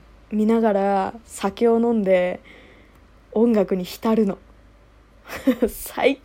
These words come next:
高よ。マジで最高。もう、後ろの方でさ、なんか広い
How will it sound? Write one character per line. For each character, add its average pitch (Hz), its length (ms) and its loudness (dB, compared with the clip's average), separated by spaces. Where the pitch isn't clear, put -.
高 277 260 10
よ。 269 220 6
マ 285 400 2
ジ 381 140 4
で 269 100 10
最 226 300 2
高。 208 340 -4
も 196 380 -4
う、 - 100 -16
後 226 300 0
ろ 226 40 2
の 226 100 2
方 226 200 2
で 185 80 -4
さ、 190 480 -4
な 220 80 -6
ん 208 40 -6
か - 100 -2
広 254 440 2
い 175 240 -6